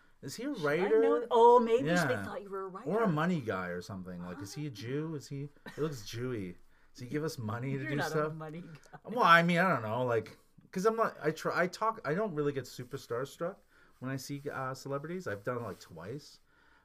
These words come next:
Speaker 1: But, um, but yeah, I don't, I usually just act, like, Russell Peters, I was totally normal with him. He was super nice, not funny in real life,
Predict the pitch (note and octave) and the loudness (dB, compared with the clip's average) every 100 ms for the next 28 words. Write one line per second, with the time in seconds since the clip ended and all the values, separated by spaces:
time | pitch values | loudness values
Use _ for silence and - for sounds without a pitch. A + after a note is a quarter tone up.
0 | _ G#2 G2 F#2+ F#2 F2+ E2+ D#2+ - _ | _ -6 -4 -4 -4 -6 -10 -14 -20 _
1 | _ _ _ - - G#2+ G#2+ E2+ F2+ G#2 | _ _ _ -20 -12 -8 -4 -4 -4 -6
2 | F#2 - G#2+ B2+ D3+ D3 B2 B2 G2 C3 | -10 -12 -10 -6 -6 -6 -6 -8 -6 -4
3 | B2+ F#3+ - - A#2+ F2+ F2 - A#2+ F2+ | -2 -4 -6 -8 -6 -6 -8 -10 -8 -8
4 | F2+ G2+ - - E2+ F2 G#2 C#3 C#3+ D#3 | -8 -10 -12 -16 -16 -12 -8 -8 -6 -8
5 | F2+ F#2 E2 - A2 A2 F2+ F2 D2+ - | -8 -8 -10 -10 -10 -8 -10 -12 -14 -20
6 | _ _ _ - D#2+ D#2+ C#2+ E2 | _ _ _ -20 -16 -16 -14 -16